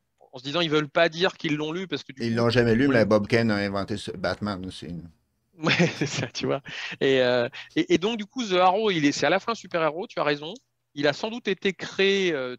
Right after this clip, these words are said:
Speaker 1: très peu de mois avant Superman. Donc, on pense
Speaker 2: Avant,
Speaker 1: que
Speaker 2: vous dites ?
Speaker 1: euh,
Speaker 2: Après.
Speaker 1: pendant, on va dire.
Speaker 2: Ouais.
Speaker 1: Pendant. C'est-à-dire que on pense que, que, que Gustafsson a pas voulu copier Superman. C'est-à-dire qu'il avait une idée un peu similaire à Superman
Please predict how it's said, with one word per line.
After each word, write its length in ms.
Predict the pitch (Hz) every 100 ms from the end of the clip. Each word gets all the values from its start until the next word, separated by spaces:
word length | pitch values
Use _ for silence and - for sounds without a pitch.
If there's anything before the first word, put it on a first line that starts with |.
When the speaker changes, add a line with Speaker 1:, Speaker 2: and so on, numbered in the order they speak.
| -
Speaker 1:
très 180 | -
peu 140 | 226 254
de 140 | 190
mois 500 | 175 170 175 175 156
avant 160 | 143 143
Superman. 540 | - 147 147 160 226
Donc, 180 | 170 147 _ _ _ _
on 140 | 147
pense 260 | 151 117 120
Speaker 2:
Avant, 160 | 175 190
Speaker 1:
que 60 |
Speaker 2:
vous 80 | 143
dites ? 320 | 190 220 - _ _ _ _ _ _ -
Speaker 1:
euh, 280 | 151 131 131 - - -
Speaker 2:
Après. 360 | 101 - 131 104
Speaker 1:
pendant, 440 | 208 180 185 165
on 20 |
va 160 | 135 139
dire. 300 | 135 139 120
Speaker 2:
Ouais. 180 | 101 92 -
Speaker 1:
Pendant. 380 | 185 185 170 151
C'est-à-dire 260 | 156 160
que 160 | - 147 - - -
on 120 | 156
pense 280 | 208 226 -
que, 260 | 180 160 139 _ _ _ _
que, 280 | - 135 - -
que 180 | - 139
Gustafsson 760 | 131 160 - 165 - 202 220 190 _ _ -
a 80 | 143
pas 180 | - 202
voulu 260 | 170 190
copier 320 | 185 190 - 180
Superman. 420 | - 170 156 135
C'est-à-dire 180 | 143 -
qu'il 120 | 165
avait 180 | 165 190
une 120 | 185
idée 200 | 180 214
un 100 | 190
peu 180 | - 180
similaire 540 | - - 180 170 170
à 80 | 151
Superman 640 | - 151 147 147 156 202